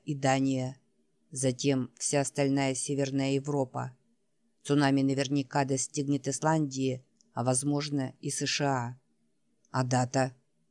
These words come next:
спрашивает Фрейзер Мелвиль. Дышит он прерывисто и хрипло.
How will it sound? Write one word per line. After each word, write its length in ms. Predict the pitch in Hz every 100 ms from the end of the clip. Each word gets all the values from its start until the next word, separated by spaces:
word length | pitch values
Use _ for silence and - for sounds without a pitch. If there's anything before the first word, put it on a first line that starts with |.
| _ _
спрашивает 680 | - 160 160 - 156 160 -
Фрейзер 480 | 165 170 160 165
Мелвиль. 600 | 170 170 160 147 151 143 _ _ _ _
Дышит 360 | 147 170 165 151
он 120 | 156
прерывисто 600 | 151 165 160 151 147 -
и 80 | 165
хрипло. 580 | 156 175 165 151 147 143